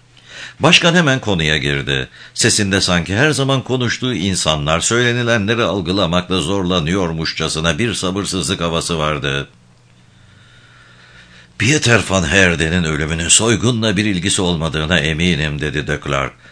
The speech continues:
"Polisi bu cinayetin arkasında onun haber alma örgütünde çalışmasının çok önemli bir rol oynadığı konusunda ikna etmek sizin göreviniz. Van Herden'in tüm bilgisayar dosyalarının incelenmesini istiyorum.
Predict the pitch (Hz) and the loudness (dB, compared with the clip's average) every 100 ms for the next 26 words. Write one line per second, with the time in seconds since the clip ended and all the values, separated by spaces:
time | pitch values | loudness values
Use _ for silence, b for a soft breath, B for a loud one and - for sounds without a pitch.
0 | B - 82 82 92 82 92 - 80 78 | B -2 0 2 2 0 -2 -2 0 0
1 | 78 98 80 76 - 76 76 85 78 117 | 0 0 -2 -2 -2 -4 -2 -2 0 0
2 | 123 110 98 98 101 92 113 82 76 80 | 2 0 0 0 2 2 0 0 -2 -4
3 | 80 87 90 85 82 71 85 85 78 85 | -2 0 0 0 -2 -2 -4 -2 0 0
4 | 87 B B - 120 113 113 123 104 123 | 0 B B -2 0 0 0 0 0 0
5 | 113 110 90 113 104 104 101 95 104 101 | 2 2 2 2 2 0 0 0 -2 0
6 | 98 95 95 95 98 - 107 95 92 87 | -2 -2 -2 -2 -2 -4 -2 0 0 0
7 | 95 - 82 82 87 76 73 69 69 69 | -2 0 -2 0 0 0 0 -2 -4 -4
8 | 65 - _ _ B B B B - 143 | -6 -12 _ _ B B B B -2 0
9 | 143 131 170 92 73 82 95 156 160 135 | 4 4 4 2 2 0 0 0 0 2
10 | 139 113 - 107 117 107 - 82 82 78 | 2 2 2 2 2 2 0 0 -2 -2
11 | 73 95 87 110 87 95 90 90 87 85 | 0 -2 0 -2 2 2 2 2 0 0
12 | 82 78 - 78 78 71 67 | 0 -2 -2 -4 -2 -4 -6